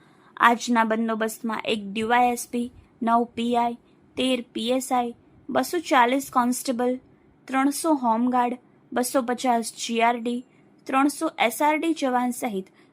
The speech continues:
બારસોથી વધુના ચુસ્ત બંદોબસ્ત વચ્ચે આજે નિષ્કલંક મહાદેવના દરિયામાં લાખો ભાવિકોએ પવિત્ર સ્નાન કર્યું હતું.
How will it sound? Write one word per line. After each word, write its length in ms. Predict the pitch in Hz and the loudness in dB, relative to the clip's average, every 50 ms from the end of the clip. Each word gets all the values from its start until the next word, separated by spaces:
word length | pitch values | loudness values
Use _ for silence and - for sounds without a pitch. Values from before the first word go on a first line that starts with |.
| _ - - | _ -2 4
બારસોથી 680 | 233 226 226 254 269 285 285 - 392 392 415 392 359 | 6 6 6 6 4 2 0 -2 -4 -2 -2 0 2
વધુના 400 | 339 311 269 311 302 302 302 302 285 | 2 2 2 2 2 2 2 0 0
ચુસ્ત 320 | - 285 302 302 - - 349 | -2 -4 -4 -4 -4 -4 -2
બંદોબસ્ત 600 | 302 320 311 294 294 285 285 262 277 277 277 - 277 | 0 2 4 4 4 2 2 2 0 -2 -2 -4 -4
વચ્ચે 300 | 262 262 254 - - 262 | -2 -2 -2 -4 -4 -4
આજે 300 | - - 214 208 202 214 | -4 -2 -4 -4 -4 -4
નિષ્કલંક 680 | 214 208 220 214 - - - 294 311 339 381 381 330 285 | -6 -4 -4 -6 -4 -2 0 2 4 4 4 4 4 4
મહાદેવના 560 | 269 262 254 240 226 247 247 240 240 233 226 233 | 4 4 2 2 2 2 2 2 0 0 0 -2
દરિયામાં 560 | 226 247 254 269 247 208 185 185 196 - - - _ - - - _ - | 0 0 2 2 2 2 0 -2 -4 -6 -12 -20 _ -20 -20 -16 _ 0
લાખો 380 | 247 226 214 240 - - 370 370 | 6 8 8 8 6 4 0 4
ભાવિકોએ 520 | 349 330 320 311 302 302 - 294 294 294 | 6 6 6 6 6 2 0 0 0 0
પવિત્ર 440 | 285 285 254 233 233 277 285 - - 330 | 0 2 0 0 0 0 -6 -6 -6 -6
સ્નાન 360 | 330 - - 277 247 269 294 285 | -4 -2 0 0 2 2 2 0
કર્યું 380 | - 240 202 190 190 190 190 | 0 0 -2 -2 -4 -4 -4
હતું. 320 | 214 196 196 - - - | -4 -6 -6 -6 -10 -10